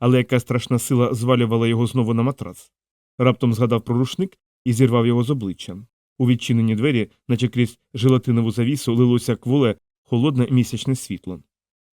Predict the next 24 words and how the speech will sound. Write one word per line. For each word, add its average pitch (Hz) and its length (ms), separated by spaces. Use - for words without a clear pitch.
Невідомо 117 500
коли 151 320
знову 151 300
запала 127 380
ніч. - 360
В 127 60
узголів'ї 123 680
стояв 117 360
чайник, 117 460
лампа 131 360
і 120 80
пляшка 175 360
дешевого 123 460
саке. - 340
Чоловік 127 360
квапливо 120 360
сперся 120 360
на 117 100
лікоть, 120 320
сполоснув 131 560
рот 160 200
і 127 120
виплюнув 131 380
воду 120 360